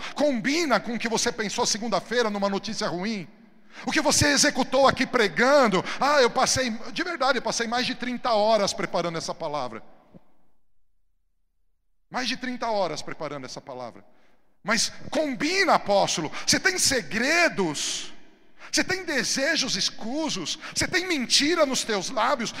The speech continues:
Ouça, irmão, uma coisa é apresentar a Deus alguma coisa, outra coisa é dizer, "O meu melhor é dele,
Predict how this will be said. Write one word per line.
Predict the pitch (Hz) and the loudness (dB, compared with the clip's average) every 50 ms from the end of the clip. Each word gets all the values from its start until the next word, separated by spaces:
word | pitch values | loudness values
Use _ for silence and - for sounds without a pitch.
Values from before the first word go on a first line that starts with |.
| - 175 | -4 0
Ouça, | 247 269 339 - - 226 | 0 2 2 2 0 0
irmão, | 202 208 240 240 226 190 - 190 - - | 2 4 4 6 6 6 4 2 -2 -2
uma | 269 294 302 269 196 | 0 2 2 2 2
coisa | - - 226 277 269 269 214 175 160 170 143 - - - | 2 2 4 6 6 6 6 6 4 2 0 0 -2 -2
é | 226 | -2
apresentar | 254 233 185 262 247 - 220 202 190 - - 254 254 220 | -2 0 0 0 0 0 0 -2 -2 0 2 2 4 4
a | 175 | 2
Deus | - 240 254 269 233 - | 2 2 2 2 4 2
alguma | 214 202 175 208 254 269 294 226 | 2 0 0 0 0 2 0 0
coisa, | - - - 220 220 240 208 175 185 175 - - - | 0 0 0 2 4 4 4 4 2 0 0 0 0
outra | - 254 269 311 247 185 | 0 0 2 2 0 0
coisa | - 220 254 226 196 214 | 2 4 2 4 2 0
é | |
dizer, | 170 208 190 - 208 196 185 165 - - - - | -2 0 2 2 4 4 2 2 -2 -4 -4 -2
"O | 202 202 | 4 6
meu | 220 220 | 8 8
melhor | 214 220 214 196 208 202 196 190 | 8 6 4 6 8 8 8 8
é | 180 185 | 6 4
dele, | - 170 170 170 170 170 175 160 | 2 2 4 6 6 6 6 4